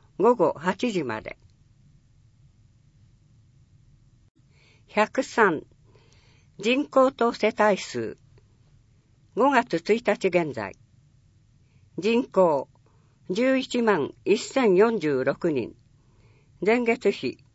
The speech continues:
プラス三十人。男、五万五千三十二人。前月比、プラス一人。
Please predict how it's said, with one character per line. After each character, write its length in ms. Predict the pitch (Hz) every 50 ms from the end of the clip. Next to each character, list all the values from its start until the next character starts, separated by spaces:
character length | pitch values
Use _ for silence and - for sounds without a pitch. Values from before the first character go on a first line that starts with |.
| _ -
プ 80 | -
ラ 160 | 208 226 233 -
ス 260 | - - 190 - -
三 280 | - - 226 233 220
十 200 | 208 202 208 180
人。 280 | 139 117 110 107 - - _ _ _ _ _ _ _ _ _ _ _ _ _ _ _ _ _ _ _ _ _ _
男、 560 | - 180 214 - 220 240 - - 185 175 - - - _ _ _ _ _ _ _ _ _ _ _ _ _
五 160 | - 165 202 208
万 320 | 214 254 269 254 240 185
五 140 | 147 165 180
千 360 | - - 214 196 151 117 -
三 320 | - - - 254 254 226 202
十 200 | 165 151 139 135
二 180 | 131 156 170
人。 280 | 160 139 113 95 87 - _ _ _ _ _ _ _ _ _ _ _ _ _ _
前 260 | - 180 226 254 247 233
月 280 | 226 233 - - 196
比、 260 | - - - 127 - _ _ _ _
プ 100 | - -
ラ 140 | 220 254 247
ス 300 | - - - 202 185 - - - _ _ _
一 300 | - - - - 220 -
人。 160 | 139 120 -